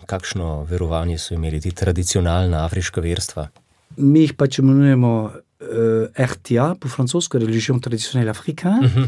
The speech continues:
Speaker 2: oziroma tradicionalna afriška religija, eh, ki,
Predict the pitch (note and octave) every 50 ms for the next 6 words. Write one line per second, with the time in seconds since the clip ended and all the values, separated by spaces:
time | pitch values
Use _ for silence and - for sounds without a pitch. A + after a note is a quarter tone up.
0 | - - - - _ - A#2+ A#2 A2+ A2+ A2 A2+ A2+ - - B2 A2+ G#2+ G2+ G#2+
1 | - A#2+ - - B2+ A#2 A#2 D3+ F#3+ G3+ A3 A3+ A3 A3+ A3+ - _ - - -
2 | - - - - _ - D3+ D3+ D3+ D3+ D3 D3 C#3 C#3+ - - - - - -
3 | G#3+